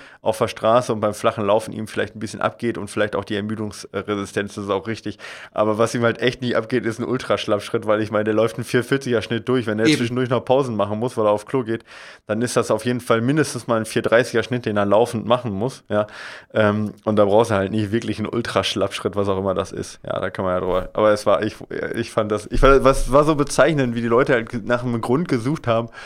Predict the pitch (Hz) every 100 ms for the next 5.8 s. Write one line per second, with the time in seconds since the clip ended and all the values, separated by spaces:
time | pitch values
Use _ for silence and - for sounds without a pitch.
0 | - - 113 113 117 135 123 113 127 -
1 | - 120 110 95 92 104 101 101 - -
2 | - - 117 127 147 143 - 226 220 262
3 | - 135 - 247 262 - 220 220 214 233
4 | 226 196 185 175 175 180 180 107 104 127
5 | 117 117 107 98 95 113 113 139